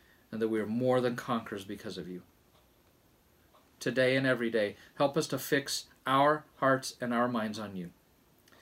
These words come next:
And as we do, please give us more of your joy, hope, and peace. We love you. We want to worship you.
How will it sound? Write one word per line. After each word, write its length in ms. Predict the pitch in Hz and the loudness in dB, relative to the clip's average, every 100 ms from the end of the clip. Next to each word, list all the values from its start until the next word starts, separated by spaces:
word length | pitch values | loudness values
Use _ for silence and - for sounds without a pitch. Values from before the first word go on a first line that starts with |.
| - - | -14 -4
And 140 | 120 | -2
as 120 | 117 | 0
we 120 | 135 | 2
do, 200 | 131 135 | 4 2
please 360 | 117 - 135 123 | 2 0 0 0
give 180 | 135 120 | 0 2
us 320 | 120 120 - | 0 -2 -8
more 220 | 120 127 | -2 2
of 100 | 131 | 2
your 140 | 131 147 | 2 -2
joy, 400 | 139 107 104 104 _ _ _ - | 0 0 0 -4 _ _ _ -8
hope, 220 | 107 - | -8 -6
and 100 | 110 | -12
peace. 440 | 107 92 - - - _ _ _ _ _ _ _ _ - | -12 -12 -12 -14 -16 _ _ _ _ _ _ _ _ -6
We 120 | 127 | 0
love 280 | 120 127 113 | 2 2 0
you. 160 | 95 90 _ _ _ _ _ _ _ _ _ _ _ - | -4 -10 _ _ _ _ _ _ _ _ _ _ _ -4
We 100 | 113 | -2
want 220 | 110 110 | -2 -6
to 80 | 101 | -8
worship 400 | 104 104 92 | -8 -8 -10
you. 80 | - | -14